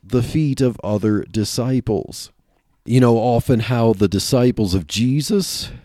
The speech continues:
we would see how they would argue with each other about who would be the greatest in the kingdom. And Jesus said, you know, "The one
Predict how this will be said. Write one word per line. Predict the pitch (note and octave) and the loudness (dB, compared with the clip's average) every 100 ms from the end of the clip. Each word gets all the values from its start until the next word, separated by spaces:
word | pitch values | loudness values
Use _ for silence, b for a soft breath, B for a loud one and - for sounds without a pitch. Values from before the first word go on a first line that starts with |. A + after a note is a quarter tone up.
| _ _ _ | _ _ _
we | G2+ A2+ | 2 4
would | G#2+ - | 4 2
see | - C3+ B2 | 0 2 2
how | A#2 A#2+ | 2 0
they | A2+ A#2 | 4 4
would | G#2 A2 A2 - - | 6 6 6 4 -6
argue | G#2+ A#2 A#2+ G#2 A#2 A#2 A#2+ - B - | 2 6 6 6 4 6 4 -2 B 0
with | A#2+ B2+ | 4 6
each | B2+ A2+ - | 4 2 2
other | B2 C#3 | 4 4
about | D3 B2 G#2 | 4 2 6
who | C3+ | 8
would | B2+ G2+ | 8 8
be | A#2 | 4
the | G#2+ | 4
greatest | F2+ - F#2 G#2+ B2 C3 C3 | 2 -2 -2 0 2 2 0
in | C3 A#2+ | -2 -2
the | A2+ | -2
kingdom. | - C3 C3+ C#3 D#3 E3 b b b | -4 -4 -2 -2 -4 -6 b b b
And | F2+ | -4
Jesus | F#2 G2 F#2 F#2+ | -2 -2 0 -2
said, | - G#2 F#2+ F2 | -2 0 0 -2
you | F2 | -4
know, | E2+ F2+ | -2 -4
"The | E2+ F#2 | -2 0
one | F2 A2 G#2+ G#2 | 2 4 4 2